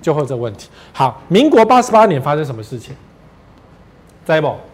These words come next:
知不？八十八年发生什么事？知道吗？知道吗？你忘记了，对不对？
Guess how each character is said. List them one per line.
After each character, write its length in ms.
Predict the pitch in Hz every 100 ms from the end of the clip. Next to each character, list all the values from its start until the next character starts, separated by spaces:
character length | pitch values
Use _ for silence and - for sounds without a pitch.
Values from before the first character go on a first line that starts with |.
| _ _ _ _ - - _ _
知 120 | 160
不？ 140 | 160 107 - -
八 120 | 175
十 80 | 170
八 120 | 170
年 100 | 143
发 80 | 151
生 80 |
什 80 | 135
么 60 | 110
事？ 120 | 135
知 140 | 113 202
道 100 | 202
吗？ 140 | 180 - - - - - _ - - - - - -
知 60 | 226
道 100 | 196
吗？ 160 | 175 - - - -
你 100 | 143
忘 160 | 190 196
记 120 | 196
了， 60 | 185
对 80 |
不 60 |
对？ 80 | 180